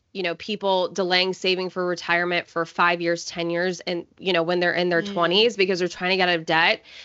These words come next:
Speaker 1: I'm just like, "Oh my gosh." I'm like, "Honestly, I think," and again, this is kinda going back to what I said earlier. It's like, have you actually, it's like, okay, I understand that you're doing that because, you know, Mister Financial, you know, advisor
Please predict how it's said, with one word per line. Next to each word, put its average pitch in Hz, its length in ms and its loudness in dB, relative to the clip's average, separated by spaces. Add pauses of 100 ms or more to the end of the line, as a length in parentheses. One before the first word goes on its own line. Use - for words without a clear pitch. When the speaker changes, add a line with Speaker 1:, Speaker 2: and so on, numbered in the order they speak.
(240)
Speaker 1:
I'm 208 140 0
just 196 160 -6
like, 190 180 -4
"Oh 208 140 4
my 202 180 2
gosh." 170 420 2
I'm 214 80 -2
like, 196 220 2
"Honestly, 254 480 2
I 202 100 4
think," 233 400 -2
and 196 100 0
again, 233 260 0
this 196 160 -6
is 240 80 -16
kinda 262 200 -2
going 226 200 2
back 208 180 2
to 214 100 -8
what 208 120 0
I 190 80 -2
said 180 260 -4
earlier. 180 480 -2 (320)
It's 220 180 -2
like, 233 320 0
have 226 240 0
you 254 300 0
actually, 220 500 0
it's 214 120 -4
like, 208 180 -2
okay, 208 280 -2
I 226 160 2
understand 214 600 0
that - 100 -6
you're 180 140 -6
doing 170 380 -2
that 220 260 2
because, 190 340 -6
you 185 140 -6
know, 170 100 0
Mister 170 300 -4
Financial, 170 800 0
you 185 120 -2
know, 165 180 4
advisor 170 540 2